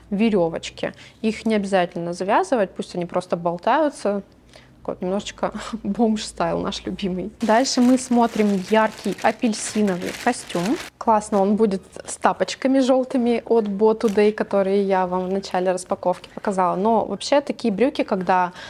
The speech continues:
они длинные, если они доходят, э, до пятки, то с тапками либо с обувью слингбэк неудобно носить, потому что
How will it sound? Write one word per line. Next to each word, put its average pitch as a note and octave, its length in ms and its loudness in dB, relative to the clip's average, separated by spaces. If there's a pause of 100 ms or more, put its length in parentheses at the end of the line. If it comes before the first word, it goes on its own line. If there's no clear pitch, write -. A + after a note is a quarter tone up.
(280)
они G3 200 0
длинные, G#3+ 720 0
если A3 220 0
они G3+ 200 2
доходят, F#3+ 680 0
э, F3 260 0 (100)
до G3 340 -2
пятки, A3+ 540 -2 (140)
то G3+ 320 0
с - 160 -10 (220)
тапками A3 480 -2
либо F#3 400 -2
с - 300 -10
обувью F3+ 440 -2
слингбэк F#3+ 720 -2
неудобно G3 540 0
носить, F3+ 320 -6
потому G3 320 -2
что F#3 320 -2